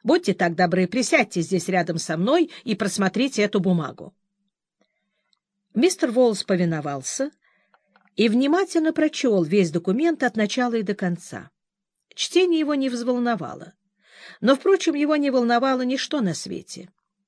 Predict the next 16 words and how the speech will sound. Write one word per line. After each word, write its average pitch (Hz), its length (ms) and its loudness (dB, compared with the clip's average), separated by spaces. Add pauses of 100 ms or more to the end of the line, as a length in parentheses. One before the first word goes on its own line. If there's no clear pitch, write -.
(400)
Изучив 302 460 4
бумагу, 180 460 2
он 170 140 0
отошел 160 420 -4
к - 100 -10
окну 220 320 -2
вместе 311 380 -4
с - 80 -12
мистером 254 400 -4
Кенджем 233 520 -2 (680)
и 220 100 0
довольно 381 360 4
долго 320 340 4
говорил 269 480 2
с - 140 -6
ним, 233 280 -4